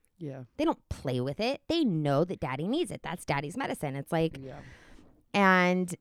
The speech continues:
Speaker 1: Those needles are so tiny anyways, they can't even hurt themselves with them.
Speaker 2: and, and, I mean, and D C F S felt bad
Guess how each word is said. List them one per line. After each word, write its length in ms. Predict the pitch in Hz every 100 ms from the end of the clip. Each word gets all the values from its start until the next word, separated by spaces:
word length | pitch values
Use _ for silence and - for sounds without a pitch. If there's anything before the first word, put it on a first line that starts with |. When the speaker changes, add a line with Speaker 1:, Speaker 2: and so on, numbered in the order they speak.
| _
Speaker 1:
Those 160 | - 156
needles 300 | 165 165 160
are 60 |
so 160 | 151 147
tiny 320 | 139 143 135
anyways, 340 | 131 127 131 135
they 100 | 135
can't 200 | - 131
even 160 | 117
hurt 200 | 117 117
themselves 400 | - - - -
with 120 | 76
them. 100 | 73 - -
Speaker 2:
and, 240 | - 226 -
and, 160 | 254
I 100 | 247
mean, 160 | 254 269
and 120 | 262
D 120 | 254
C 160 | 285 285
F 100 | 233
S 220 | 202 - -
felt 320 | - 185 294 -
bad 440 | 160 - - 220